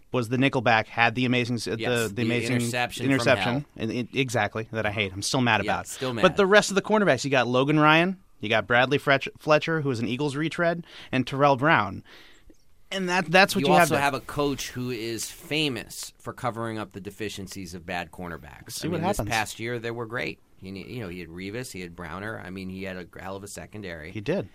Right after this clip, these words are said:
Speaker 1: That was the
Speaker 2: And
Speaker 1: strength of it.
Speaker 2: and that was the strength. But this year, he also has Gerard Mayo back.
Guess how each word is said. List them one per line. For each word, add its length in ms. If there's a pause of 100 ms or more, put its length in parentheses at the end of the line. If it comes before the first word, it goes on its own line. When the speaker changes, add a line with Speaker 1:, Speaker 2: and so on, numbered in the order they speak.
(120)
Speaker 1:
That 140
was 100
the 60
Speaker 2:
And 80
Speaker 1:
strength 280
of 80
it. 180
Speaker 2:
and 160
that 160
was 200
the 80
strength. 520 (480)
But 120
this 180
year, 100
he 80
also 240
has 100
Gerard 320
Mayo 340
back. 420